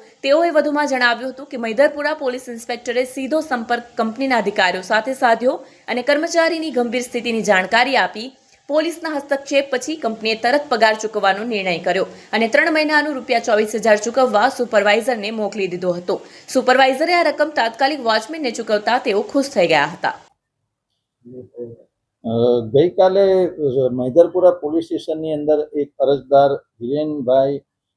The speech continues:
Speaker 2: દિનેશભાઈ પંડ્યા આવેલા હતા, જેઓ એક એ ટી એમ, અ, ની અંદર સિક્યુરિટી ગાર્ડ તરીકે નોકરી કરતા હતા. આ હિરેનભાઈ પોતે જ્યારે મૈદરપુરા પોલીસ સ્ટેશન પર આવ્યા ત્યારે તેઓ પોતાની પાસે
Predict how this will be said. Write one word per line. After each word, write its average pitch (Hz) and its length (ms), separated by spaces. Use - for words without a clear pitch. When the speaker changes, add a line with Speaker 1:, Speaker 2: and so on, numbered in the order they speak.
Speaker 2:
દિનેશભાઈ 131 500
પંડ્યા 127 440
આવેલા 127 520
હતા, 104 300
જેઓ 147 580
એક 143 200
એ 143 100
ટી 165 220
એમ, 160 160
અ, 151 640
ની 143 100
અંદર 143 460
સિક્યુરિટી 135 480
ગાર્ડ 123 260
તરીકે 120 300
નોકરી 110 380
કરતા 92 360
હતા. - 240
આ 151 200
હિરેનભાઈ 165 760
પોતે 165 500
જ્યારે 151 420
મૈદરપુરા 147 580
પોલીસ 143 280
સ્ટેશન 143 400
પર 139 180
આવ્યા 135 260
ત્યારે 143 260
તેઓ 139 240
પોતાની 139 400
પાસે 123 480